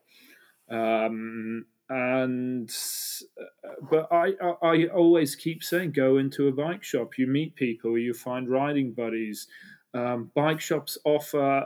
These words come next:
um, mechanical courses now. You know, um, um, there's, there's a lot you get from actually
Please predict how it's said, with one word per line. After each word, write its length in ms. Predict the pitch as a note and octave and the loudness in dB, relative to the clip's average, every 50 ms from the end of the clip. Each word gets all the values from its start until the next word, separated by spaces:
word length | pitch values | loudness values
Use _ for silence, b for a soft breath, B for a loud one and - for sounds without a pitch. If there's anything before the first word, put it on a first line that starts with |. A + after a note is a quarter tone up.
| - - | -2 0
um, 300 | D#3+ D3+ D3 D3 D3 D3 D3+ | 2 2 2 2 0 -2 -2
mechanical 800 | D#3+ D3+ D3 - - - F3 F3+ F3+ F#3+ F#3 E3 D#3 - C#3 C3 A2+ | -2 -4 -4 -4 -4 -2 0 0 0 0 -2 -2 -2 0 0 0 0
courses 720 | - - - B2+ A#2 A2+ A2 G#2+ - - A#2+ A#2 A#2 A2+ - | -2 -4 -2 -2 -2 -2 -2 -4 -6 -6 -6 -6 -6 -6 -8
now. 400 | B2 A#2+ A#2+ A#2 A2+ A2 G#2+ A2 | -10 -8 -6 -6 -6 -6 -6 -6
You 200 | A#2 A#2+ C3 C#3+ | -4 -2 -2 -2
know, 360 | C#3+ C#3+ C#3+ C#3 C3+ C3+ C#3 C#3+ - C#3 C3+ B2+ B2 B2 A#2 | -2 -2 -2 0 2 2 2 2 0 -2 -4 -2 -2 -4 -6
um, 220 | B2+ B2 A#2 A#2 _ B B B B B B B B B _ - B2+ | -8 -10 -12 -14 _ B B B B B B B B B _ -8 -6
um, 400 | B2 B2 B2+ B2+ B2+ B2+ C3 B2+ C3 | -4 -2 -2 -2 -2 -2 -4 -4 -4
there's, 340 | C#3 C3 C#3 C3+ - - - - | 0 2 2 2 2 -2 -6 -2
there's 280 | C#3+ C3+ - - - _ _ - - - - | -2 -2 -2 -4 -10 _ _ -20 -10 0 4
a 60 | D#3+ | 6
lot 440 | C#3+ C#3+ D3 D#3+ E3+ F3 C#3 A2 - _ _ _ _ _ _ | 6 8 8 8 6 4 4 2 -2 _ _ _ _ _ _
you 200 | - C#3 C3+ C3 | -2 2 4 4
get 500 | B2 A#2 C#3+ D3+ D3 A#2+ A#2+ - _ - | 4 6 4 6 6 4 2 -2 _ -18
from 560 | - - - C#3+ C3+ C3 C3 C3 B2+ B2+ B2+ B2+ - | -14 -6 0 2 4 4 4 2 2 -2 -6 -6 -4
actually 920 | C#3+ C3+ C3+ C3+ - - - - C3 B2+ B2 B2 B2 B2 B2 C3+ - C#3 | -2 -2 -2 -2 -6 -10 -8 -4 -2 -2 -2 0 -2 -4 -4 -6 -10 -12